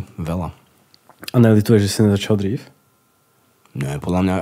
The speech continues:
Speaker 1: akože ja som zastanca toho, že všetko sa v živote deje vtedy a preto, prečo sa to má diať a presne v tom danom momente,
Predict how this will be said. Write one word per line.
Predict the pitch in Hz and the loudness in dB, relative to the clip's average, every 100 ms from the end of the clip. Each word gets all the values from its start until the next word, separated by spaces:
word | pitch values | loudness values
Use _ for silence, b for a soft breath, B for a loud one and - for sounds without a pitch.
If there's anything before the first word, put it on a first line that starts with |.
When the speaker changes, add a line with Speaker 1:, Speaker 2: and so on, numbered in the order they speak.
| - | -6
Speaker 1:
akože | 98 | -6
ja | 95 | -4
som | 107 92 | -4 -4
zastanca | 101 - 104 98 | -2 -2 -2 -2
toho, | 107 107 98 | 0 2 0
že | 90 | -2
všetko | 101 - | -2 -2
sa | - | -2
v | 92 | 0
živote | 104 98 95 | 0 0 0
deje | 92 98 98 - _ _ | 0 2 0 -4 _ _
vtedy | - - 95 95 101 | -16 -4 -2 2 0
a | 87 | 0
preto, | 98 95 92 | -2 -2 -4
prečo | 87 - 92 90 | -6 -6 -6 -4
sa | 98 | -4
to | 90 | -4
má | 87 80 | -4 -2
diať | 90 107 | 0 2
a | 98 | 0
presne | 85 90 - | -2 -6 -4
v | 90 | -6
tom | - 87 | -4 -2
danom | 92 | -2
momente, | 92 95 95 | 0 0 -2